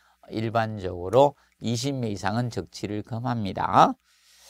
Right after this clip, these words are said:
자, 그리고 유리의 절단은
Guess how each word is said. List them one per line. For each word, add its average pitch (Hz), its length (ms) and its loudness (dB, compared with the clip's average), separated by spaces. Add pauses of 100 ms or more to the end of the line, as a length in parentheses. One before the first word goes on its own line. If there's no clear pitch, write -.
(260)
자, 151 200 12
그리고 180 420 10
유리의 196 560 8
절단은 117 800 2